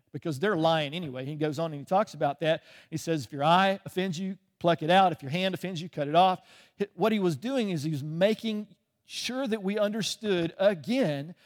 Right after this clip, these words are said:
that the law is impossible for you to follow. You're still required to, <laughs> but it's impossible for you to follow. And that makes no sense until you really begin to understand the gospel, that the gospel is not the bad news that you can't fulfill the law.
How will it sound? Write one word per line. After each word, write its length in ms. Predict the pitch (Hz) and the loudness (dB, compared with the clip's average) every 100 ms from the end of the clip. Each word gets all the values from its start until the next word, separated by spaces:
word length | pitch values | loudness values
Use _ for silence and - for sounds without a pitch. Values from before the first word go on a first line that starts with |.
| _ - | _ -6
that 140 | 180 | -4
the 80 | 180 | -2
law 440 | 165 175 202 220 | 0 2 4 4
is 240 | 220 185 147 | 2 -2 0
impossible 1040 | 175 147 - - 233 247 - 190 147 151 | -2 -4 -12 -2 0 0 -2 -4 -2 -4
for 140 | - | -6
you 160 | 151 151 | -6 -6
to 60 | 143 | -6
follow. 420 | 160 151 135 113 _ _ _ _ _ _ _ _ _ - | -2 0 -2 -10 _ _ _ _ _ _ _ _ _ -6
You're 140 | 170 | -6
still 260 | - 226 240 | 0 2 2
required 480 | 226 226 247 247 - | 2 6 6 4 -2
to, 240 | 151 156 - _ _ _ - | -6 -6 -12 _ _ _ -16
<laughs> 1000 | - - 135 _ - _ - - - | -14 -12 -14 _ -20 _ -20 -20 -6
but 140 | 160 202 | 2 2
it's 140 | - | 2
impossible 960 | 214 196 - 208 233 233 220 147 147 185 - | -4 -6 -10 -4 -4 -4 -6 -4 -6 -8 -10
for 80 | |
you 100 | 143 | -8
to 60 | 156 | -6
follow. 420 | - 196 220 113 _ _ - | -4 -4 -4 -10 _ _ -4
And 80 | 226 | -2
that 100 | 240 | 2
makes 280 | 262 - | 0 0
no 180 | 285 294 | -8 -8
sense 440 | - 285 311 208 202 | -8 -4 -2 -2 -6
until 260 | 165 226 | -8 -6
you 180 | 196 196 | -4 -2
really 280 | 180 214 254 | 2 2 2
begin 300 | 226 208 208 | 0 0 0
to 120 | 202 | 0
understand 500 | 202 190 - 202 196 | 0 -2 -4 -6 -4
the 40 | |
gospel, 560 | 160 185 240 - 180 175 - _ | -2 0 -2 -4 -6 -8 -10 _
that 120 | 175 | -4
the 80 | - | -2
gospel 480 | 151 202 254 - 208 | 2 2 2 -2 -4
is 140 | 170 | -4
not 240 | 160 226 - | 0 0 0
the 80 | 156 | 2
bad 320 | 196 190 175 | 6 6 4
news 280 | 202 196 143 | -2 -2 -4
that 180 | - | -8
you 100 | 185 | -10
can't 280 | - 196 180 | -6 -4 -4
fulfill 320 | 170 - 170 | -6 -6 -4
the 100 | 151 | -2
law. 340 | 151 196 180 | 0 4 4